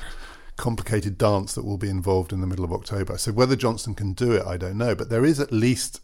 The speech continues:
a way a really skillful politician who is still holding the levers of executive power, such as they are, such as they ever are, and such as are left, could engineer something that's really uncomfortable for his opponents.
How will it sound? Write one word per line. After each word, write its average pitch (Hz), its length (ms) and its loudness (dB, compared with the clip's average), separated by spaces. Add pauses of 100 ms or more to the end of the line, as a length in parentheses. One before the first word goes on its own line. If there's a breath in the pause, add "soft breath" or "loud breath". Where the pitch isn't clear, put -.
(420)
a 104 100 -4
way 95 580 4
a 98 120 -4
really 98 360 2
skillful - 440 -6
politician 101 800 -4
who 98 140 -4
is 87 100 -4
still 104 520 0 (340)
holding 95 520 -4
the 107 60 -8
levers 95 420 -2
of 90 100 -6
executive 87 440 -6
power, 87 320 -4
such - 340 -8
as 90 140 -8
they 92 140 -4
are, 95 300 -4 (140)
such - 260 -12
as - 80 -10
they 92 120 -6
ever 90 300 0
are, 87 100 2
and 85 100 -4
such - 260 -6
as 87 120 -6
are 90 80 -6
left, 98 500 -4 (1000 loud breath)
could - 400 -2
engineer 92 800 2 (120)
something 101 340 -6
that's - 200 -10
really 110 580 2
uncomfortable - 760 -10 (420 soft breath)
for - 260 -6
his 92 100 -4
opponents. 98 600 -6